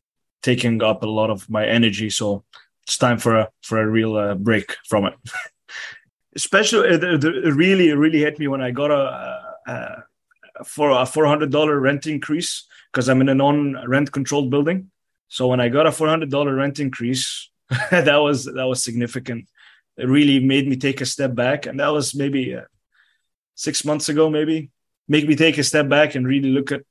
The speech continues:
what's happening 'cause costs were rising very fast.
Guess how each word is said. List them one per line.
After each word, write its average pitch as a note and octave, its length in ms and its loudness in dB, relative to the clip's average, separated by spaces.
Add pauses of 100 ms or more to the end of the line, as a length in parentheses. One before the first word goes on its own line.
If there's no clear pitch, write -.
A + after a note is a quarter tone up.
what's B2+ 220 -6
happening C3+ 340 0
'cause - 480 -6
costs B2+ 300 0
were A#2+ 180 -2
rising A#2+ 420 0 (140)
very B2 180 2
fast. A#2+ 540 -2